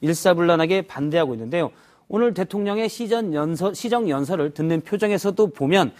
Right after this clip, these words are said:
그렇게 크게 주의를 기울이는 것은 아닌 모습으로 좀 보입니다.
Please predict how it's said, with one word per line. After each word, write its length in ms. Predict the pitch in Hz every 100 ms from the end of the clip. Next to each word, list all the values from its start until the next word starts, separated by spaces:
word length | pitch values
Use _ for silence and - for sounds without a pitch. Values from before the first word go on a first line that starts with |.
| - _ _
그렇게 600 | 220 226 - 160 143 185 _
크게 420 | - 220 226 226
주의를 560 | 196 - 156 165 214 214
기울이는 640 | - 160 180 185 170 165
것은 320 | 147 - 117 - _ -
아닌 400 | 110 151 196 175
모습으로 580 | 139 - 117 120 151 135
좀 160 | 139
보입니다. 600 | 120 143 147 98 95 92